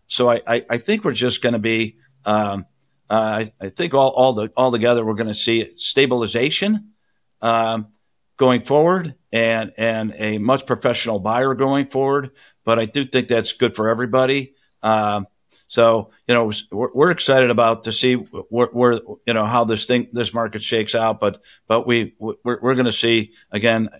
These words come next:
uh, innovation and technology, uh, really, uh, it gr-, you'll see really fast growth in twenty twenty-four. I think we, we started to see the tip of the iceberg in twenty-three. I think in twenty twenty-four,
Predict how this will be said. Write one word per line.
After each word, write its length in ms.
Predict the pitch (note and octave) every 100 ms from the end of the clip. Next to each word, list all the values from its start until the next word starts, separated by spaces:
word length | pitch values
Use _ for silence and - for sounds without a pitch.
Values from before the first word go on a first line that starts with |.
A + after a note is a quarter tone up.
| _
uh, 100 | G#2+ -
innovation 560 | B2+ A#2+ A#2+ A#2+ B2+
and 100 | A2
technology, 800 | A2+ G#2+ A2+ A#2 A#2+ A2 B2 B2 - _ _ -
uh, 280 | G2+ G2+ - _
really, 460 | A#2 B2 A#2 A2+ A2 _ _ _
uh, 260 | G2+ F#2+ F#2 _ _ _ _ -
it 160 | G#2+
gr-, 260 | - G#2 G#2
you'll 160 | C3+ C#3
see 380 | - A#2+ G#2+ _ _ -
really 640 | B2 C3+ E3 F3+ C#3+ A2
fast 400 | - G#2 F2+ -
growth 240 | A2 G2 F#2+
in 80 | E2+
twenty 240 | G2+ F2+
twenty-four. 500 | - F#2+ F2+ G2 F#2
I 60 | F#2
think 260 | C#3 B2
we, 160 | A#2+ G#2+ - -
we 80 | A2
started 500 | - - C3+ C#3 C3+
to 80 | B2+
see 200 | - A#2
the 100 | G2
tip 240 | - C3
of 60 | A2+
the 140 | G#2
iceberg 400 | A#2+ B2+ B2+ A2+
in 80 | G#2+
twenty-three. 640 | - A#2 G#2 A2+ B2+ D3 _ -
I 80 | -
think 140 | A#2+ G2+
in 40 |
twenty 260 | - B2+ A2+
twenty-four, 640 | A#2+ A#2 - B2+ C#3 C#3